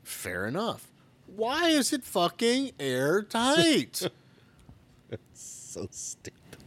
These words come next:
Speaker 1: That part made zero fucking sense.
Speaker 2: Here's another question I have, going along with why.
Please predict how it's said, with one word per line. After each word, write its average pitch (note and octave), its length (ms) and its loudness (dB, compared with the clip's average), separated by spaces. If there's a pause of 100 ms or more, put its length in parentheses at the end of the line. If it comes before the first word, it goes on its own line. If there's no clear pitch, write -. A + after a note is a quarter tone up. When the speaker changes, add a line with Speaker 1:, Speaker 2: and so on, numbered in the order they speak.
(520)
Speaker 1:
That G#3+ 380 12
part A#3+ 340 0
made G3 340 -2
zero A3+ 680 2
fucking A#3+ 540 -4
sense. E4 760 -2 (160)
Speaker 2:
Here's E3+ 280 -10
another G#2+ 260 -6
question E2+ 420 -10
I D#2 120 -10
have, D#2 360 -10 (280)
going F#2+ 240 -8
along F2 340 -12
with - 400 -16 (160)
why. E2 600 -6